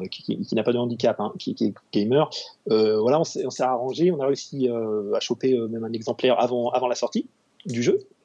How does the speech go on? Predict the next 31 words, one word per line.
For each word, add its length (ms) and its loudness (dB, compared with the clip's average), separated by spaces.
et 80 4
la 80 2
console. 400 0
On 100 6
se 100 -2
retrouve, 600 2
on 140 0
se 100 -16
retrouve 540 2
pour 200 -2
jouer. 200 6
Donc 180 -2
moi, 280 0
moi 120 -6
c'était 140 -2
grand 120 -2
moment, 220 2
quoi. 160 -4
C'est, 180 -4
c'est 160 -2
le 60 -2
moment 220 0
que 60 0
j'attendais 280 0
depuis 180 -2
dix 140 2
ans, 80 0
quoi. 200 -6
<laughs> 480 -6
C'est, 340 6
euh, 280 0